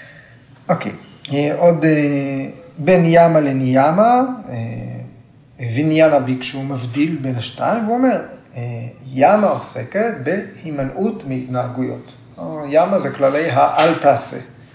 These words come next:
ובגלל שהיא עוסקת בהימנעות מהתנהגויות, ימה היא לא מוגבלת על ידי מקום, זמן, נסיבות. איפה שלא נפגוש בהתנהגות מסוימת,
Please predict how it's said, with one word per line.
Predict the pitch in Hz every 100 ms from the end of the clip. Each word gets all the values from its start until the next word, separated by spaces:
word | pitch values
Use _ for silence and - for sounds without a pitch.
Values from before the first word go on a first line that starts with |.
| - _ _ _ - - - - - 127
ובגלל | 135 170 - - - - - - - 127 120 - - 127 127 131 147 208
שהיא | 208 147
עוסקת | - 180 175
בהימנעות | 170 170 170 190 190
מהתנהגויות, | 202 196 202 202 214 240 233 185
ימה | 208 247 226 214 226 - - - - 147
היא | 143
לא | 180 220
מוגבלת | 214 185 226 240 226 220 220 -
על | 147
ידי | 160 175 180
מקום, | 147 - 214 220 220 214 196
זמן, | 151 170 170 170
נסיבות. | 156 - 143 123 123 - - - - -
איפה | 226 214 226
שלא | 196 185 202 202 190
נפגוש | 170 - 151 196 202 165
בהתנהגות | 160 156 143 139 135 - - - 151 139 175 196
מסוימת, | 208 - 196 196 208 247 254